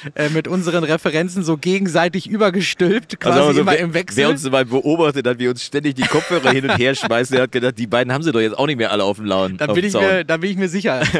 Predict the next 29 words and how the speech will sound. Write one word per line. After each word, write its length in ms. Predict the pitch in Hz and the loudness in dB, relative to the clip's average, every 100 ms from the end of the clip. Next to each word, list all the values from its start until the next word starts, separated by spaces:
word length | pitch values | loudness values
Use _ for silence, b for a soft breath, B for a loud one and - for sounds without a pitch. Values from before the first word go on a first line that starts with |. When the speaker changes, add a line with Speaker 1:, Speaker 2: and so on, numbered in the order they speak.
| 151 | -2
Speaker 2:
<laughs> 280 | - 147 - | -2 -4 -2
Speaker 1:
dass 160 | 165 - | -2 0
das 200 | 175 - | -2 0
unseren 300 | 190 190 175 | -2 0 0
ersten 300 | 170 185 196 | -2 -2 -4
Eindruck 360 | 175 190 185 | -4 -4 -4
nicht 240 | 175 190 - | -4 -8 -4
verbessert 500 | 190 165 214 160 127 | -4 -2 -2 -4 -4
hat 180 | 131 127 | -6 -6
ungefähr. 380 | 131 135 135 147 | -12 -8 -2 2
Speaker 2:
Naja, 200 | 131 143 | 2 2
das 100 | 131 | 2
Speaker 1:
Aber 100 | 123 | 0
Speaker 2:
war 80 | |
halt 120 | 135 135 | 0 -2
unser 180 | 135 | -2
Kopfhörerballett, 760 | 135 120 175 131 110 104 98 90 | -2 -2 -2 0 0 0 0 -2
was 120 | 98 | -4
wir 80 | 101 | -2
da 100 | 98 | -2
gemacht 340 | 92 95 92 | -2 -4 -4
haben. 140 | 101 98 | -4 -2
Dementsprechend 360 | 104 196 151 120 | 0 0 0 -2
Speaker 1:
Genau. 60 | 107 | -2
Speaker 2:
war 60 | |
das 80 | 117 | -2
auf 120 | 113 | -4
jeden 120 | 107 113 | -6 -2
Fall, 140 | 117 | -4